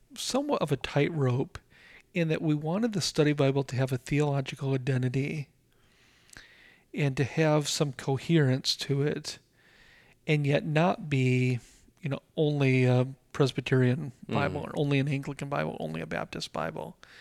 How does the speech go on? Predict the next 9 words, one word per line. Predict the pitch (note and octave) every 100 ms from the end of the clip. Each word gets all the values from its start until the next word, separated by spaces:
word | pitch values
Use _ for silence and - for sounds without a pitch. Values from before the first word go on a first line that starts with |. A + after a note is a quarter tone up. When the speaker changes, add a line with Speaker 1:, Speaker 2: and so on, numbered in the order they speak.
| - - - - - _
Speaker 1:
Um, | F3 C#3 C3 B2+ C#3+ F#3
so | - E3 D3+ - E3+
some | - - F#3 F#3+
flexibility, | - F3 - D#3 D#3 D#3+ F3+
but | E3+ D3+
also | D3+ C3+ C#3+
some | C3+ D3+ C#3 C#3 - C#3
robust | C#3 C3+ C3 B2+ - -
identity. | C#3 C3+ C3+ C#3+ E3 D#3+